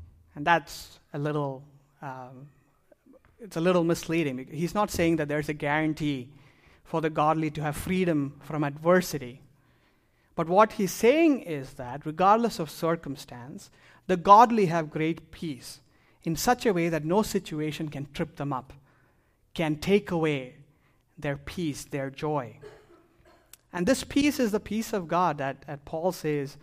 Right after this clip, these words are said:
you know, passes all understanding in Philippians chapter four. It says, "The peace of God that passes all understanding to keep our hearts and minds." You know how often many people ask, you know, you would have noticed that sometimes,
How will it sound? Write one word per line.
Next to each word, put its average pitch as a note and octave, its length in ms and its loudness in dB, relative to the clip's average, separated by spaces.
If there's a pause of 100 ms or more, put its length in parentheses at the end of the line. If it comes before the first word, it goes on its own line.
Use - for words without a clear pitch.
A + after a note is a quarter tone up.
(320)
you F3+ 80 -2
know, D#3 80 0
passes A3 460 -2
all F#3+ 200 2
understanding D#3 680 -4
in B2+ 80 -12
Philippians D3 500 -6
chapter C#3 300 -12
four. C3 320 -12
It C#3 80 -20
says, D3+ 200 -6 (800)
"The - 80 -12
peace F3+ 240 -4
of D#3+ 80 0
God E3 180 4
that D#3 120 -2
passes D#3 240 -4
all F#3 280 2
understanding E3+ 580 -2
to D#3 100 -12
keep G#3 280 -4
our E3 120 0
hearts E3 400 -2
and D3+ 160 -2
minds." C3+ 600 -8 (680)
You G#3+ 80 -8
know F#3+ 80 -2
how F#3+ 140 4
often E3+ 500 2 (1160)
many D#3+ 200 -2
people D#3 320 -4
ask, D3 380 -4
you D#3 100 -10
know, C3+ 80 -6
you C#3 240 -8
would D3+ 120 -6
have C#3 100 -6
noticed F#3 360 -2
that D3+ 160 -10
sometimes, C#3+ 520 -8